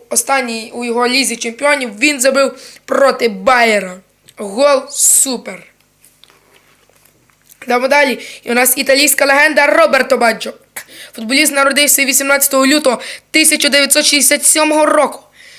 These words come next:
Венето, Італія. Що ж, футболіст був настільки крутий, що грав за непогані клуби. Що ж, ідемо далі. І у нас Роналдо Зубастік.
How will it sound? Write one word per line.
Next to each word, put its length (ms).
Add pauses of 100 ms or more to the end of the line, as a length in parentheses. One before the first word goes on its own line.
(220)
Венето, 720
Італія. 540 (560)
Що 280
ж, 160
футболіст 480
був 160
настільки 680
крутий, 640 (160)
що 340
грав 300
за 520
непогані 640
клуби. 480 (1200)
Що 200
ж, 160
ідемо 260
далі. 340
І 100
у 40
нас 320
Роналдо 600
Зубастік. 480